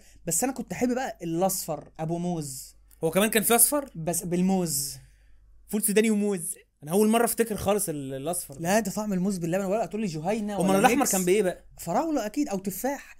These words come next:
Speaker 1: زي العيال بتاع التفاح واقلع ولا
Speaker 2: تفاح.
Speaker 1: اه، شباك. بس حتى اللي انت بتقوله ده، اهو ماشي، عصير شرعي، انما الكاكاو دي ماشي يا عم، احنا اللي
Speaker 2: كانت
Speaker 1: استخدمناها،
Speaker 2: عرفي، اه.
Speaker 1: احنا اللي استخدمناها استخدام شمال. ولكن انا لن، يعني، مش هقدر ان انا انسى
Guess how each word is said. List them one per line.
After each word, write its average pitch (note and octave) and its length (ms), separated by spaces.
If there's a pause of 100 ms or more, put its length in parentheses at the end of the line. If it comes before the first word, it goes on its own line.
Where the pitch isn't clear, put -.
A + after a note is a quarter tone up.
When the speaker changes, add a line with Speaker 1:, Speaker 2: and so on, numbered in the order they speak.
(120)
Speaker 1:
زي E3+ 100
العيال A3+ 180
بتاع A#3 120
التفاح G#3 500
واقلع A3 400
ولا E3 400
Speaker 2:
تفاح. A#3 760
Speaker 1:
اه، E3+ 120
شباك. G3+ 540
بس E3 220
حتى D4+ 240
اللي D#4 100
انت D4+ 120
بتقوله A#3+ 340
ده، A3 260 (440)
اهو E3+ 220
ماشي، D#4+ 420
عصير D#4+ 580
شرعي، A3 540 (480)
انما B3+ 260
الكاكاو C4+ 460
دي C4 160
ماشي G#3+ 420
يا F#3 60
عم، F3+ 280
احنا C4 180
اللي A#3 120
Speaker 2:
كانت - 140
Speaker 1:
استخدمناها، G3+ 360
Speaker 2:
عرفي، A3 140
اه. C#3+ 180 (260)
Speaker 1:
احنا B3 180
اللي A#3+ 100
استخدمناها G3+ 560
استخدام G#3+ 360
شمال. F#3+ 320 (260)
ولكن B3 240
انا C#4 300
لن، D4 180 (120)
يعني، D#3 320
مش D#3 280
هقدر C#4 240
ان A#3 140
انا C#4 140
انسى C4+ 320